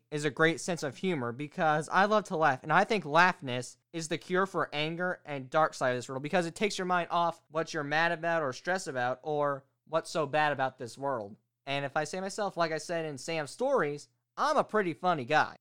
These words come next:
Now, my final point I'd like to make is if you do not feel mentally ready to get a girlfriend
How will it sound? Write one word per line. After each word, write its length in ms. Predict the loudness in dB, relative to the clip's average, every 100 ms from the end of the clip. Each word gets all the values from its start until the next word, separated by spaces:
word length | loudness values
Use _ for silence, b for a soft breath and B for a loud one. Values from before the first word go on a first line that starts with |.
| _
Now, 160 | -2 0
my 140 | 0
final 340 | 2 4 4 2
point 200 | 0 0
I'd 20 |
like 220 | -2 -6
to 80 | -4
make 260 | -4 -4 -6
is 360 | -2 -2 -2 -8
if 160 | -14
you 320 | -8 -4 -4 -6
do 160 | -4
not 280 | 0 0 -2
feel 160 | -4 -4
mentally 480 | -4 -6 -6 -8 -4
ready 380 | -2 -2 -4
to 120 | -8 -2
get 140 | 0
a 60 | 2
girlfriend 640 | 0 0 -2 -4 -2